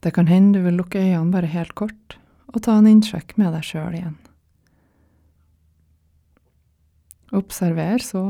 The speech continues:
det som er rundt deg. Fokuser inn på sittestillinga di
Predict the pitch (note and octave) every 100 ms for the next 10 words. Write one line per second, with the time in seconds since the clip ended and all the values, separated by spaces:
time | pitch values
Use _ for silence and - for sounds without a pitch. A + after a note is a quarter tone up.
0 | G3+ G#3+ F#3 E3+ - F#3+ F#3 D#3+ C#3+ -
1 | E3 - _ _ _ _ _ _ _ _
2 | _ _ _ _ _ _ _ _ _ _
3 | _ _ _ _ _ _ _ _ _ _
4 | _ _ _ _ _ _ _ _ _ _
5 | _ _ _ B3+ B3 G#3+ G3+ G3 G#3 G#3
6 | A3 G#3+ A#3+ - F3+ - E3 D3+ D#3+ D#3+
7 | E3